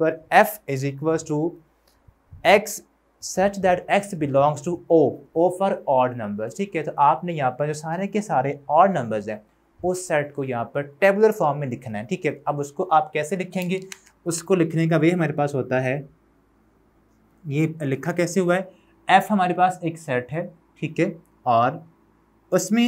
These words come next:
एलिमेंट्स आएंगे, आप कह लें कि एक्स ही हैं, ठीक है, अननोन अभी हैं, और कहाँ से आएंगे, वो ऑड नंबर्स होंगे। अब इसके बाद आगे कोई और कंडीशन नहीं है, जैसे यहाँ पे थी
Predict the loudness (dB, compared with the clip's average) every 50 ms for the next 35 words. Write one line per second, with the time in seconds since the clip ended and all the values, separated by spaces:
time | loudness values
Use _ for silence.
0 | 2 4 4 4 6 6 4 4 2 0 0 0 0 0 0 0 0 0 0 0
1 | -2 -4 -10 -2 2 4 4 4 4 0 -4 -2 -2 -2 -4 -6 -8 -10 -6 -4
2 | -4 -4 -4 -6 -4 -2 0 0 0 -2 -6 -8 -4 -4 -4 -2 -2 -2 -2 0
3 | -2 0 0 0 0 0 0 0 0 0 0 0 -2 -4 -6 -10 _ _ _ _
4 | _ _ _ -4 0 2 4 4 4 2 0 0 0 2 2 4 2 2 2 2
5 | 2 2 2 0 0 0 0 -2 -2 -6 -10 -18 _ _ -10 -4 -2 -2 -2 0
6 | 0 0 2 2 0 0 -2 -2 -2 -4 -4 -8 -10 -10 -10 -12 -14 -14 _ _
7 | _ _ _ _ _ -2 0 4 6 6 6 6 4 6 6 6 4 2 -2 -2
8 | 0 2 4 4 4 4 4 4 2 6 8 8 8 8 6 0 -2 0 0 0
9 | 0 0 -2 -2 -2 -2 -2 -2 -2 -2 -4 -4 -6 -6 -4 -4 -4 -6 -8 -10
10 | -10 -12 -14 -14